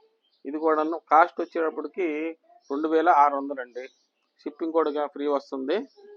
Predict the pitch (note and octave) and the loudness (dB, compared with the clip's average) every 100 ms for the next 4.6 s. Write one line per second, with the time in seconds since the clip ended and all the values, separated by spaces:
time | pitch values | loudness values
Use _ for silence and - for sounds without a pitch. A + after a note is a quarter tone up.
0 | _ - D#3 F3+ F3+ F#3 G3+ F3+ D#3+ F3 | _ 4 4 4 -4 -4 -4 0 0 -2
1 | F3 D#3 D3+ C#3+ D3 C#3+ C3+ C#3 C#3 C#3+ | -6 -4 -4 -4 -8 -8 -8 -6 -8 -10
2 | D3+ D#3 D#3+ F3+ _ _ _ _ _ _ | -8 -4 -4 -6 _ _ _ _ _ _
3 | C#3+ C#3 - G#3 E3 D3+ D#3 C3+ - - | -12 -10 -6 -4 -4 -6 -10 -12 -12 -10
4 | - - F#2+ - _ E4 | -10 -12 -18 -18 _ -20